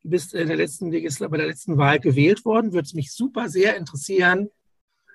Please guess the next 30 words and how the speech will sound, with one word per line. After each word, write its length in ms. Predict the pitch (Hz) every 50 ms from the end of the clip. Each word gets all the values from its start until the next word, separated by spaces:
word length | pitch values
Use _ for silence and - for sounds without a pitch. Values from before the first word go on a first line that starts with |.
| _ _ _ _ _ -
wie 80 | 196
ist 160 | 190 - -
das 100 | 302 - -
Leben 280 | 175 147 147 139 147
als 200 | 143 135 127 -
Abgeordnete 760 | - 196 123 - - 165 151 135 120 151 135 - 156 139 127 -
für 120 | - 165
dich? 200 | 143 143 135 -
Hast 240 | 165 165 147 - -
du 320 | - 156 143 139 - - _ _ _ _ _ _ _ _ _ _ - _ -
bestimmte 440 | - 180 - - - 190 175 170 165
Dinge 240 | 143 160 160 160 156
erwartet? 680 | 147 135 135 127 165 175 214 247 240 240 247 220 214 -
Hat 200 | 196 170 160 -
dich 160 | 185 143 -
etwas 320 | 160 135 - 170 135 - -
überrascht? 640 | 180 139 151 147 139 160 190 233 233 - - - _ _ _ _ - - _ _ _
Ist 200 | - - 135 -
diese 260 | - 202 180 160 170
Terminflut, 840 | 147 - 185 160 156 160 175 190 208 208 - - 180 180 175 175 - - -
wie 120 | 143 151 139
handelst 400 | 139 135 135 127 127 - - -
du 40 |
das 260 | 143 123 123 123 - -
so? 100 | - 127
Das 220 | 117 139 135 -
würde 160 | 143 139 -
mich 120 | 151 - -
erstmal 260 | 147 - - 135 131
interessieren. 480 | 131 - 139 - - 135 123 117 117